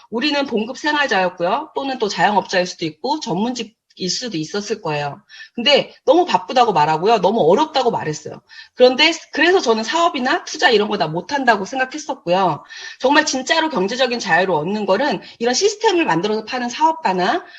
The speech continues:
돈이 일하게 하는 투자가들이에요. 그런데 우린 정말 평범했죠. 평범한 우리들은 정말로 이런 비즈니스 오너, 뭐 인베스터, 이런 비아이 구간으로 반드시 이동을 해서 넘어가야 돼요.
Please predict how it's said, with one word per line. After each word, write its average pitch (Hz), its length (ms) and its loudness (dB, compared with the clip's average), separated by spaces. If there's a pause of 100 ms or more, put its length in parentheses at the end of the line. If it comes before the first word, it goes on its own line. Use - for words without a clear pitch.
(160)
돈이 302 440 4
일하게 220 280 0
하는 185 220 -2
투자가들이에요. 151 920 -2 (220)
그런데 269 220 0
우린 247 260 -2
정말 226 320 -4
평범했죠. 359 640 -4 (300)
평범한 370 420 2
우리들은 208 640 2 (140)
정말로 269 340 2
이런 214 280 0
비즈니스 233 520 -2
오너, 185 420 2 (240)
뭐 170 120 2
인베스터, 233 720 0 (140)
이런 214 220 0
비아이 269 840 2
구간으로 208 640 0 (160)
반드시 311 480 4
이동을 226 320 2
해서 294 140 -6
넘어가야 151 540 -2
돼요. - 280 -14